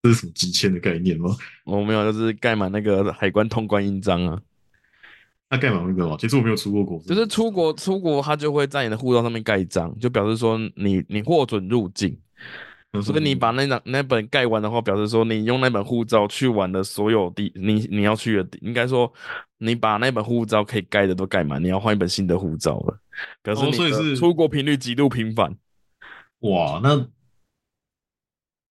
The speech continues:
Speaker 1: 好，听起来有点累。
Speaker 2: 首先，
Speaker 1: <laughs>
Speaker 2: 诶，你要想，你可能是出国去上课啊。
Speaker 1: 可是，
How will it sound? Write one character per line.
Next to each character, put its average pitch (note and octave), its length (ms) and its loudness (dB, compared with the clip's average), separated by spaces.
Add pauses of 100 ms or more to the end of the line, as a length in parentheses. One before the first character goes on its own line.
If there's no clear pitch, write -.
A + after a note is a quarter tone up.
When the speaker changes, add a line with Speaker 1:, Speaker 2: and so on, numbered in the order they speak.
Speaker 1:
好， D#2+ 260 -2
听 A2+ 100 0
起 A#2 80 0
来 F#2+ 80 2
有 - 20 2
点 F2 180 0
累。 D#2+ 180 0
Speaker 2:
首 - 580 -2
先， E3+ 400 0
Speaker 1:
<laughs> - 220 -8
Speaker 2:
诶， E3+ 200 4 (1040)
你 A#2 100 -6
要 G3+ 120 0
想， F3+ 200 0
你 E3 140 -4
可 F#3+ 80 0
能 C#3 100 2
是 F#3 120 -2
出 G#3 180 0
国 E3+ 140 0
去 F3+ 60 2
上 F3+ 200 -4
课 F#3 280 2
啊。 F3 200 -2 (1300)
Speaker 1:
可 C#3+ 80 0
是， A3 160 0